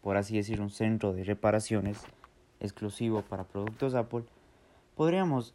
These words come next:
eh, decir que se encuentra dentro de dos de estos niveles de la pirámide de Maslow. Podemos decir que principalmente se encuentra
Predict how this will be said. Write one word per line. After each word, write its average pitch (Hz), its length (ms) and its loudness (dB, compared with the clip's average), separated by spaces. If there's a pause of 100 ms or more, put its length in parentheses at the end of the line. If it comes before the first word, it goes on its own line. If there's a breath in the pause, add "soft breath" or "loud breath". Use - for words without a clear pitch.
eh, 104 280 -2 (840)
decir 131 540 -2 (240)
que 120 120 0
se 131 140 -2
encuentra 127 560 2 (300)
dentro 113 400 0
de 101 120 0
dos 104 400 0
de 107 60 -8
estos 101 240 -6
niveles 104 340 0
de 101 120 -2
la 101 140 -6
pirámide 110 460 -2
de 117 100 -2
Maslow. 139 340 -2 (1400 soft breath)
Podemos 160 340 4
decir 147 140 2
que 131 100 0
principalmente 127 800 2
se 117 100 -4
encuentra 107 520 0